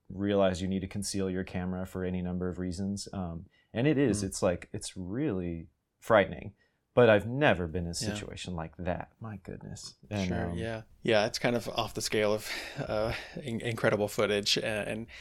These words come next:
Speaker 2: and, and of course, like you mentioned that, that the footage of, of atrocities happening, that, that it cuts in. And I think that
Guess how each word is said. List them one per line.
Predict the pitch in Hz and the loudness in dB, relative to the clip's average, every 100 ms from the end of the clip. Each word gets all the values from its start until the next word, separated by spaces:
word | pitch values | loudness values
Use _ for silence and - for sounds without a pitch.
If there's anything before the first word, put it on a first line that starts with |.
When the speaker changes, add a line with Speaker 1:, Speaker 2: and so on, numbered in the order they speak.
| - | -6
Speaker 2:
and, | - 117 123 - | -2 0 0 0
and | 123 | 0
of | 113 | 0
course, | - 123 - | 4 4 4
like | 127 123 | 0 0
you | 113 | 2
mentioned | 117 117 107 | 4 2 2
that, | 101 - | 0 -4
that | 110 107 104 - - _ - | -4 2 2 2 -4 _ -10
the | 123 | -8
footage | 113 113 107 101 | -2 0 0 0
of, | 98 - - 185 - | -2 -6 -14 -8 -4
of | 104 | -4
atrocities | 104 113 120 - 104 | -2 0 0 0 -4
happening, | - 98 101 101 | -2 -2 -2 -4
that, | 104 104 - | 0 -2 -2
that | 120 104 | -4 -4
it | - | -2
cuts | 117 - | -2 -2
in. | 107 | -4
And | 104 110 | -2 -4
I | |
think | - 110 - | -4 -4 0
that | 107 - | 0 -2